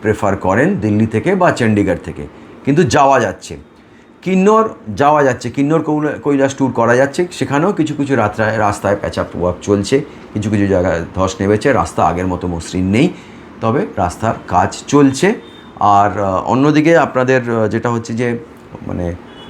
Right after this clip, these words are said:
আহ, একদিকে কিন্নর কৈলাস আর একদিকে হচ্ছে লাহুল স্পিতি,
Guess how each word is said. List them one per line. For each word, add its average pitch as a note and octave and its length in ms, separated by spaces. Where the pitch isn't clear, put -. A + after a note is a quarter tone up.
আহ, - 140
একদিকে A2+ 300
কিন্নর A#2+ 280
কৈলাস C#3 320
আর G2 120
একদিকে G#2 240
হচ্ছে B2 140
লাহুল A2+ 340
স্পিতি, - 360